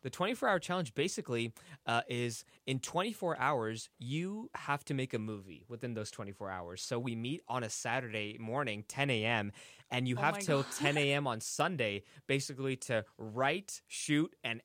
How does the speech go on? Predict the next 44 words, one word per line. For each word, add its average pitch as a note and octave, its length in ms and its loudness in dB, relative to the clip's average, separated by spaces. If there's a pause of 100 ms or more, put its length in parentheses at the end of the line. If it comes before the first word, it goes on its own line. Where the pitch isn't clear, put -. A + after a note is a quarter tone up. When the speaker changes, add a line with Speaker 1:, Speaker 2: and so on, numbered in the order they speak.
Speaker 1:
edit C#3+ 340 -2
the A#2+ 120 -6
entire C3 420 2
movie. G#2 380 -2
So A#2 140 -4
you C3 180 0
have D3 240 4
a C3 80 2
na-, A#2+ 340 2
a B2+ 80 -2
day C3+ 240 2
to C3+ 80 2
make A#2 200 -2
a A#2 40 -2
short G#2 260 -6
film, G#2+ 240 -6
and A2 100 -4
usually C3+ 440 -2 (220)
the C3 120 4
officers B2+ 460 0
give A2+ 240 -6
you, A#2+ 140 -4
like, G#2+ 220 -4
three B2 300 -4
items C3+ 520 -4 (200)
or, B2 240 2
uh, B2 360 0
to C3 160 2
bi-, C3 220 -2
and C3 140 2
you B2+ 80 2
have C#3+ 160 0
to - 80 -12
find C3+ 260 -2
a A#2 60 -2
way A2+ 140 -4
to - 140 -10
incorporate A#2+ 540 -6
those A2+ 160 -8
three A2 220 -6
items G2+ 380 -6
within A2 280 -6
your F#2 120 -6
film. A2+ 400 -2